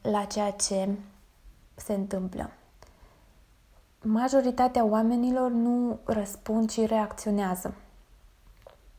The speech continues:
Chiar și noi, cu toții, avem o reacție. Reacția este răspunsul imediat, este impulsul imediat, care natural este de multe ori de frică.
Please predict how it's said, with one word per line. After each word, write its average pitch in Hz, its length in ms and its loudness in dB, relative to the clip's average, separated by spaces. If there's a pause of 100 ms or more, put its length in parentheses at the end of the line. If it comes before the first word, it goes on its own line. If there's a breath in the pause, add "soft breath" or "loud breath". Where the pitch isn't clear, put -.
(380)
Chiar 240 240 4
și - 160 -6
noi, 226 380 2 (120)
cu - 100 -2
toții, 262 400 2
avem 220 420 2
o 220 260 2
reacție. 190 640 0
Reacția 233 400 -2
este 226 280 -2
răspunsul 233 680 -4
imediat, 208 580 0
este 202 220 -4
impulsul 196 800 0 (580 loud breath)
imediat, 202 800 0 (380 loud breath)
care 247 480 4 (720)
natural 226 840 4
este 240 240 0
de 220 100 2
multe 220 300 0
ori 208 140 -2
de 214 260 0
frică. 208 600 -2